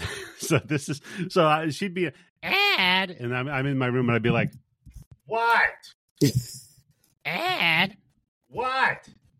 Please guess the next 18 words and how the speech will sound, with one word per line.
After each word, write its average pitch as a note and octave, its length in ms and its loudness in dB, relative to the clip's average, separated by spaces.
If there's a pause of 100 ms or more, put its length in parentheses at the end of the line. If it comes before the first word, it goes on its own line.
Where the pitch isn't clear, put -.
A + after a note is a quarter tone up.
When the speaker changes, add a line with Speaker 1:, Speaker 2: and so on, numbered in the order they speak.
(600)
Speaker 1:
And A#2 180 2
then, A2+ 180 0
then A#2 220 0
eventually C3 600 0
the G2+ 120 -2
parrot D3+ 460 -2
started A2 520 -2
<laughs> - 80 -14
yelling, A2 440 0
"What?" G2+ 380 0 (500)
So, - 340 2
Speaker 2:
<laughs> - 40 -14
That's F3+ 320 0
Speaker 1:
so F3+ 120 2
Speaker 2:
awesome. G#3 180 -2
Speaker 1:
my D#3 120 4
mother F3+ 380 2
would D#3 60 -2